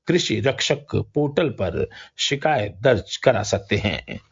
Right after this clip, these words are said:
उत्तराखंड सरकार ने इस वर्ष चार धाम यात्रा के लिए विशेष स्वास्थ्य प्रबंध किए हैं। वहां अब तीर्थयात्रियों के स्वास्थ्य की निगरानी उचित समय पर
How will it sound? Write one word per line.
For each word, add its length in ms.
उत्तराखंड 600
सरकार 480
ने 240
इस 300
वर्ष 400
चार 320
धाम 340
यात्रा 380
के 180
लिए 380
विशेष 580
स्वास्थ्य 560
प्रबंध 400
किए 240
हैं। 300
वहां 300
अब 160
तीर्थयात्रियों 720
के 240
स्वास्थ्य 520
की 120
निगरानी 580
उचित 260
समय 320
पर 380